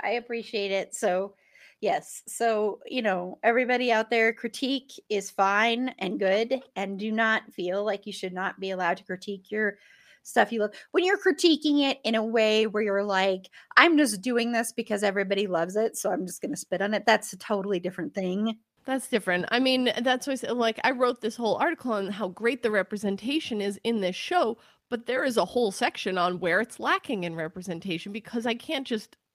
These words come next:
Speaker 2: pretend that doesn't exist. So,
Speaker 1: Mm-hmm.
Speaker 2: yeah.
Speaker 1: Yeah. Yeah.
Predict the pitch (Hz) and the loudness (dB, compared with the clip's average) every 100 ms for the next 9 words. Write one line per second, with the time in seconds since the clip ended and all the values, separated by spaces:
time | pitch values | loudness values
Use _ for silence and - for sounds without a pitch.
0 | _ - - 196 - 196 202 208 175 156 | _ -20 -14 -12 -8 -2 0 2 2 2
1 | 190 180 170 160 147 160 - - - - | -2 -2 -2 -4 -4 -4 -6 -8 -20 -20
2 | _ _ _ _ _ 214 175 165 165 - | _ _ _ _ _ -4 -4 -6 -12 -18
3 | _ _ - - - _ _ _ _ _ | _ _ -12 -12 -14 _ _ _ _ _
4 | - - _ - 196 - - _ _ - | -20 -20 _ -4 -4 -4 -14 _ _ -10
5 | 196 | -10